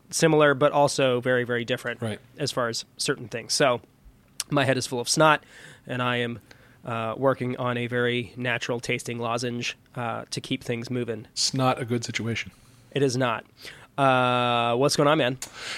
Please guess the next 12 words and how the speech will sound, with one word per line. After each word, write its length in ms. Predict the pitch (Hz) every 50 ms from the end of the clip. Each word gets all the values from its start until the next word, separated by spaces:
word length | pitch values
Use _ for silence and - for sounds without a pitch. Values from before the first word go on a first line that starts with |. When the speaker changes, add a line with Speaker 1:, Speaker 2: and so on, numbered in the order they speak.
| - -
Speaker 2:
You 80 | 156
know, 240 | 151 156 160 190 233
uh, 360 | - - 143 147 147 147 147 -
a 60 | 156
couple 240 | - - 190 190 202
of 60 | 160 -
things. 280 | 233 269 214 127 - - -
I, 220 | 156 151 156 156 156
um, 260 | 147 143 139 135 131 - _ _ _ _ _ _ _ _ _ _ _ _ _ _ _ _ _ - _ _ _ - - - -
so 360 | - - 175 156 151 151 - -
this 280 | 156 135 196 233 - -
week 480 | 190 156 135 127 - - - - -